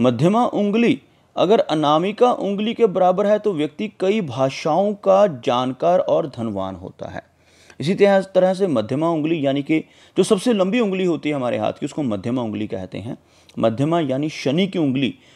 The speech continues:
बड़ी होना दर्शाता है कि व्यक्ति कभी मेहनत करने से पीछे नहीं हटता। ऐसे व्यक्ति जो भी काम करते हैं, उसे पूरे दिल से करते हैं। इनकी मेहनत ही इन्हें सफल बनाती है।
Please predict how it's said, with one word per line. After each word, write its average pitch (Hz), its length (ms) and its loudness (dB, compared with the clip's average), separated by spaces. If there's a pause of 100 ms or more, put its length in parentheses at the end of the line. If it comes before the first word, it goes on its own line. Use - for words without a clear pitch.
(140)
बड़ी 165 320 4
होना 190 360 0
दर्शाता 131 600 -4
है 127 160 -4
कि 160 140 -4
व्यक्ति 123 420 -2
कभी 131 460 0 (320)
मेहनत 127 440 0
करने 127 340 0
से 143 140 -6
पीछे 123 360 -6
नहीं 104 320 -4
हटता। - 440 -10 (400)
ऐसे 156 260 4
व्यक्ति 190 260 0
जो 143 220 2
भी 190 180 2
काम 208 260 0
करते 202 380 0
हैं, 202 240 -2 (380)
उसे 247 220 -2
पूरे 214 280 -2
दिल 135 240 0
से 202 160 2
करते 180 320 -2
हैं। 175 280 -8 (600)
इनकी 226 300 2
मेहनत 180 680 4
ही 226 300 0
इन्हें 214 340 -4
सफल 208 460 -2
बनाती 113 600 0
है। 87 220 -10